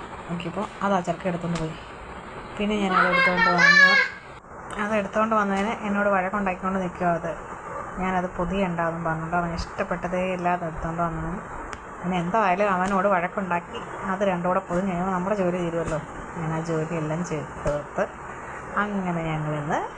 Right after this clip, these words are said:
സ്കൂളിലേക്ക് പോവാണ്.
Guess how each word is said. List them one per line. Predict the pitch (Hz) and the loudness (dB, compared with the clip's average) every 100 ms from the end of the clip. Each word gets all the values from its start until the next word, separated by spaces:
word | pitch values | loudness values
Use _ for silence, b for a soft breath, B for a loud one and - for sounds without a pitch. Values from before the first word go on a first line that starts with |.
| - | -8
സ്കൂളിലേക്ക് | - - - - - 269 311 302 262 226 202 190 180 170 160 151 135 - - - | -8 -10 -10 -10 0 4 6 6 4 4 2 0 0 0 0 -2 -4 -8 -4 2
പോവാണ്. | 359 349 240 147 | 6 8 6 4